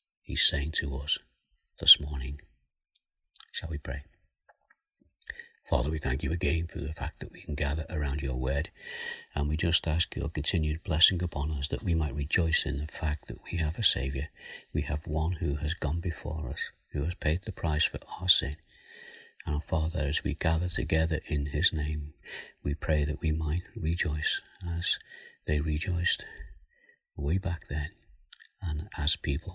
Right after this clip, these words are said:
have rejoiced right up until this time, because they know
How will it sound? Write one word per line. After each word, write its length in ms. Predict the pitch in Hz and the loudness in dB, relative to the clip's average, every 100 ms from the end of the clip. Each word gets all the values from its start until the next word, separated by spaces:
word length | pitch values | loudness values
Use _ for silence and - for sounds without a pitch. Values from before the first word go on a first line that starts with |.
| - | -6
have 180 | 73 71 | -4 0
rejoiced 560 | 67 78 78 80 - - - - - _ | 0 0 0 -2 -2 -8 -20 -20 -20 _
right 300 | 71 78 - | 0 2 2
up 200 | 73 - | 0 -2
until 300 | 78 78 71 | -6 -4 -2
this 280 | 78 71 - | 0 4 4
time, 320 | - 78 - - _ _ _ _ _ _ _ _ _ _ 87 | 2 -4 -8 -14 _ _ _ _ _ _ _ _ _ _ -4
because 720 | - - 80 78 - - - _ _ _ _ - | -4 -2 -2 4 6 4 -2 _ _ _ _ -2
they 160 | 76 | 2
know 300 | 76 80 73 | 2 0 -4